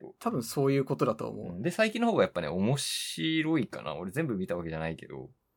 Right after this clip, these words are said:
Speaker 2: うん。
Speaker 1: あの、「あ、俺もこういうのやりてえ」ってなる面白さがある。
Speaker 2: だから、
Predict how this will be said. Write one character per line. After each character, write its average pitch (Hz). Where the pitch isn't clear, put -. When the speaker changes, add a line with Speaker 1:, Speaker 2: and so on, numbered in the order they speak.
Speaker 2:
う 160
ん。 117
Speaker 1:
あ 85
の、 82
「あ、 -
俺 117
も 156
こ 170
う -
い 160
う -
の 113
や 92
り 110
て -
え」 95
っ -
て -
な 95
る 67
面 82
白 82
さ -
が -
あ -
る。 -
Speaker 2:
だ 175
か 147
ら、 151